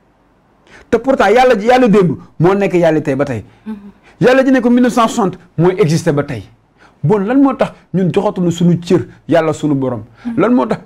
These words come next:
Speaker 1: gëmatuñu sallallahu alayhi wa sallam borom barrière Uhud ba ci Médine, bàyyi Fatima, Roqay, bàyyi Umm Kalsom, ñooñu xam ne ñooy suñuy référence.
Speaker 2: Mhm.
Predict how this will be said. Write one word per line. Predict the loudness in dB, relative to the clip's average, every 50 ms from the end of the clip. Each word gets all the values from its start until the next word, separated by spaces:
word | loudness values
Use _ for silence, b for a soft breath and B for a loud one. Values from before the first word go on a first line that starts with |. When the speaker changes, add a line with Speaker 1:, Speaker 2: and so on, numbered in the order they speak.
| -6 -4
Speaker 1:
gëmatuñu | -2 0 0 -2 0 0 0 0 -2
sallallahu | 0 0 0 0 2 2 2 2
alayhi | 2 2 2
wa | 0 -2
sallam | -2 -2 -2 0
borom | 0 0 0 0
barrière | 0 0 0 0 -2 -2
Uhud | -2 -4 -4 -4
ba | -2
ci | -2 0
Médine, | 0 0 0 0 0
bàyyi | 0 0 0
Fatima, | -2 -4 -6 -4 -2 -2 -2
Roqay, | -2 -4 -4 -2 -2 -4 -2
bàyyi | 0 -2 -2 -2 -4
Umm | -4 -4 -4 -2
Kalsom, | -2 -4 -2 -2 -4 -4
ñooñu | -2 -2 -2 -4
xam | -2 -2 -2
ne | 0 0
ñooy | 0 0 0
suñuy | 0 -2 -2 0
référence. | -2 -4 -4 -4 -8 -8 -10 -12 -10 -8
Speaker 2:
Mhm. | -6 -6 -6 -8 -10